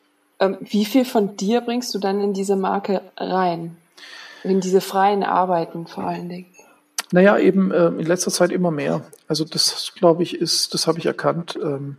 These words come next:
Speaker 2: dass es ganz wichtig ist. Dass man
Speaker 1: Also
Speaker 2: da
Speaker 1: hast du den YouTube-Kanal quasi um dich herum, um die Person aufgebaut?
Speaker 2: Na, zunächst mal nicht. Also der YouTube-Kanal entstand. Ich war ja zwölf Jahre lang an der Hochschule in Stuttgart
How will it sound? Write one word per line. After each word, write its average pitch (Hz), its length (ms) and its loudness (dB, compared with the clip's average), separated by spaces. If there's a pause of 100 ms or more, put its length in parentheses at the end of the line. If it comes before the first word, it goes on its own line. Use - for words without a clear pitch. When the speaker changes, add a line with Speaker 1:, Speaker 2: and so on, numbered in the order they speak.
(120)
Speaker 2:
dass - 160 -4
es 175 100 -2
ganz 151 220 -4
wichtig 160 320 -4
ist. - 400 -2 (1080)
Dass - 120 -4
man - 40 4
Speaker 1:
Also 165 120 6
Speaker 2:
da 156 60 6
Speaker 1:
hast - 160 -4
du 185 220 0
den 175 400 -2
YouTube-Kanal 196 1120 0
quasi 185 420 0
um 190 260 0
dich 190 300 0
herum, 220 340 0
um 185 260 -2
die 175 180 -4
Person 180 480 -2
aufgebaut? 220 800 -4 (280)
Speaker 2:
Na, 190 100 6
zunächst 190 360 2
mal 190 140 4
nicht. 185 460 0
Also 151 180 -2
der 156 160 4
YouTube-Kanal 180 720 0
entstand. 175 440 0
Ich - 280 -8
war 156 140 4
ja 156 340 2
zwölf - 280 -2
Jahre 165 180 2
lang 165 140 -2
an 147 80 -4
der 147 80 -6
Hochschule 175 360 -2
in 143 80 -4
Stuttgart 208 500 -2